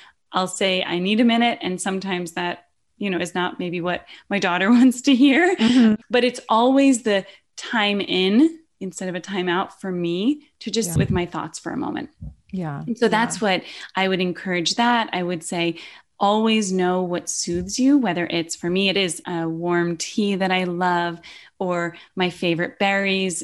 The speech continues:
Speaker 1: my favorite <laughs> fruits, just having something that's, "Okay, I'm reconnecting to my body, to my breath"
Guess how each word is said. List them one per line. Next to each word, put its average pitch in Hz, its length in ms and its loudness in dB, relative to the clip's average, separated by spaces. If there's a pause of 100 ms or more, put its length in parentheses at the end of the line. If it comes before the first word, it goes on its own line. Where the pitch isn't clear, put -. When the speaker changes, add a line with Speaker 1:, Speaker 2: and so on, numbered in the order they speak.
Speaker 1:
my 170 100 -8
favorite 170 360 -8
<laughs> - 60 -20
fruits, 262 520 4 (280)
just - 280 -4
having 233 500 0
something 202 480 -4
that's, 175 320 -6 (360)
"Okay, 320 500 0
I'm 185 180 0
reconnecting 214 680 -2
to - 100 -8
my 196 120 -4
body, 165 520 -4
to 175 200 -8
my 180 180 -4
breath" 160 440 -8